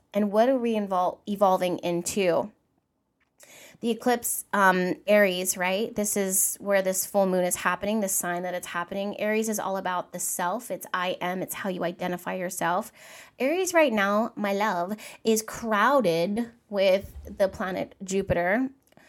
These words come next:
who I fucks with pretty hard because he's so much of a benefactor. He loves to give. He's very generous. He's very jovial. He reminds me of one of my spirit guides, side note, who I call Santa because he, back in the day when he first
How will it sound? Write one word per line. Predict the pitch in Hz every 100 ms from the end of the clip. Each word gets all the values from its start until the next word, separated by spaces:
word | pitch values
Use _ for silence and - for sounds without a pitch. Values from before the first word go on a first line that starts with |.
| -
who | 320 285
I |
fucks | 233 - -
with | -
pretty | 113 196
hard | 170 175
because | 196 208
he's | 196 196
so | - - 220 233 233 220 208 196 - _ _ -
much | 202 196 202
of | 190
a |
benefactor. | 190 175 - - - 175
He | 202 208
loves | 190 196 214
to | 220
give. | 208 185 180
He's | 190
very | 190 196
generous. | 196 180 170 185
He's | 185
very | 185 202
jovial. | 190 175 170 165 160 180 - - -
He | 254
reminds | 269 262 311 311
me | 381 370 370 -
of | 240 220
one | 214 214 214
of | 220
my | 202 190 190 -
spirit | - - 180 180
guides, | - 151 69 202
side | - - 175 180
note, | 185 196 - - - -
who | - 208
I | - 196
call | - 190
Santa | 196 - 170 160 226 269 269
because | - 214 190 - - - -
he, | - 226 233 233 226 - _ - -
back | 202 214
in | 269
the |
day | 240 214 208 202
when | 202
he | 208
first | 202 208 214